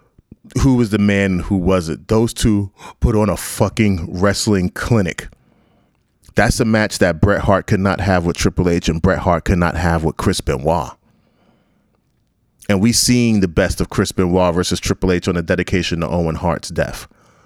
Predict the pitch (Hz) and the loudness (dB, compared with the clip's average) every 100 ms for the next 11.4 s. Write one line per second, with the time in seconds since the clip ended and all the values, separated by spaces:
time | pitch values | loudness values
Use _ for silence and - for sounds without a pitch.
0 | _ _ _ _ _ _ _ _ _ _ | _ _ _ _ _ _ _ _ _ _
1 | _ _ _ _ _ - - 104 95 123 | _ _ _ _ _ -6 0 2 2 2
2 | 123 87 - 113 92 92 90 - - 92 | 2 -2 -2 -2 2 2 0 -4 -6 -2
3 | 110 - 101 113 - 90 104 120 101 107 | 0 0 2 0 2 0 2 0 0 2
4 | 104 104 101 98 87 92 85 80 - 90 | 2 2 2 0 2 2 0 -2 -2 -2
5 | 80 78 73 65 - - - - - 120 | -2 -2 -4 -8 -18 -20 -20 -6 -2 0
6 | 117 113 - 101 92 85 - 104 - 95 | 2 2 0 -2 0 -4 -2 -2 0 0
7 | 90 90 78 73 98 117 95 85 85 92 | 2 0 0 0 0 0 0 -2 0 0
8 | 90 82 87 92 78 - - 95 95 95 | 0 -2 0 0 0 -4 0 2 2 0
9 | 92 - 78 82 82 82 80 71 80 80 | -2 -4 0 2 2 0 -2 -4 -4 -4
10 | 78 - - 82 78 85 73 69 69 64 | -6 -8 -4 -4 -4 -10 -12 -12 -14 -14
11 | - 67 - - | -16 -16 -16 -18